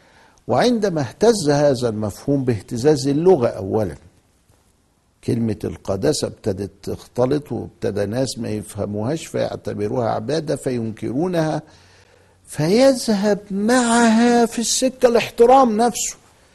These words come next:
فلا بقى في حد بيحترم الكبير، ولا حد يحترم مدرسه، ولا حد يحترم، وتيجي مسرحية مدرسة المشاغبين فتقضي على البقية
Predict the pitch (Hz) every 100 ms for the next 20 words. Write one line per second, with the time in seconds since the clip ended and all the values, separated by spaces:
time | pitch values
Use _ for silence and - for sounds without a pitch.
0 | _ _ _ _ _ _ 139 151 127 131
1 | 117 123 120 104 104 95 - 123 113 104
2 | - 92 127 170 - - _ _ 113 143
3 | 135 131 117 117 - - 120 107 101 95
4 | 95 110 156 202 180 - _ - 131 165
5 | 143 - 143 113 107 - - 135 123 104
6 | - 90 - _ - 165 233 202 175 160
7 | 151 - 135 - 147 147 - - - _
8 | _ _ _ _ _ 123 123 139 147 -
9 | 151 139 131 - 127 104 104 151 165 -
10 | 151 196 185 139 147 123 139 135 135 131
11 | 165 165 139